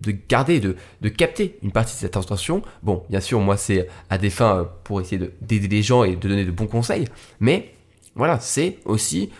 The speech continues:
euh, une vente en soi, euh, d'attention. Et donc, c'est normal qu'aujourd'hui,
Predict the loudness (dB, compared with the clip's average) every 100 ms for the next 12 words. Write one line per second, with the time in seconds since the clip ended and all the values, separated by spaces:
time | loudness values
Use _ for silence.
0 | -6 -2 2 2 2 2 2 2 0 -4
1 | -6 -8 -2 2 2 2 -2 -8 -14 -20
2 | -12 -2 0 0 -4 -12 -20 -20 -18 -4
3 | 2 4 6 4 2 -4 -2 2 2 4
4 | 4 4 2